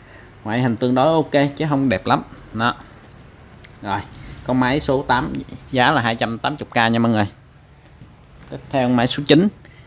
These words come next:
Con máy số chín em lên cho mọi người là một con, à, Elta. Con Elta này là một con Elta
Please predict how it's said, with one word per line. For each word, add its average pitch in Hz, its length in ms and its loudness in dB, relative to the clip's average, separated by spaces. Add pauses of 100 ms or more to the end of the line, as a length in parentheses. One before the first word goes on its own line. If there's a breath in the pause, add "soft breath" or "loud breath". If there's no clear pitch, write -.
(180 loud breath)
Con 139 80 -4
máy 147 100 -4
số 165 180 -12
chín 156 160 -4
em 160 140 -2
lên 135 180 4
cho 139 80 0
mọi 135 80 2
người 117 180 2
là 110 80 -2
một 107 180 -4
con, 131 260 2
à, 127 680 0 (360 loud breath)
Elta. 127 600 2 (220)
Con 135 100 -6
Elta 127 440 0
này 123 100 -4
là 110 60 -4
một 107 200 -6
con 123 180 -4
Elta 123 640 0